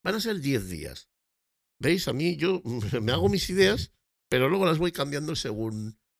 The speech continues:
según va el directo en marcha, ¿no? Porque yo esto lo grabo del tirón, ¿eh? No creáis que estoy cuatro días grabándolo. No, no, no. Yo me siento,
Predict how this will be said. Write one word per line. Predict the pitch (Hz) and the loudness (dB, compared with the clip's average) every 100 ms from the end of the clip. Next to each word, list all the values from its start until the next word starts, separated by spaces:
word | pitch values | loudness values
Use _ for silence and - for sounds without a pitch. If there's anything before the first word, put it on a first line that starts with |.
| - | -10
según | - 104 117 110 | -6 -4 -2 0
va | |
el | 135 135 | 2 2
directo | 117 120 - 98 | 0 0 -2 -4
en | 92 | -2
marcha, | 98 - - 90 | -4 -4 -4 -4
¿no? | 143 - _ _ - | -4 -6 _ _ -2
Porque | 117 107 | -2 0
yo | 98 | -4
esto | - 117 | 0 0
lo | 101 | 0
grabo | 95 98 110 101 92 | 0 0 0 -2 -4
del | 82 90 | -4 -6
tirón, | - 92 110 101 | -8 -6 -4 -4
¿eh? | 104 | -4
No | 104 95 | -6 -6
creáis | 98 98 95 92 | -4 -2 -2 -4
que | - 101 98 - _ _ | -4 -4 -4 -8 _ _
estoy | - - 104 | -10 -6 -6
cuatro | 101 107 104 95 | -4 -6 -4 -4
días | 95 110 101 | -2 -2 -2
grabándolo. | 90 87 120 131 107 98 92 | -2 -2 -2 -2 0 0 -2
No, | 127 | -2
no, | 113 101 | -2 -2
no. | 120 | -4
Yo | 90 92 | -4 -6
me | 98 | -6
siento, | - 135 139 175 180 196 | -2 -2 0 2 2 0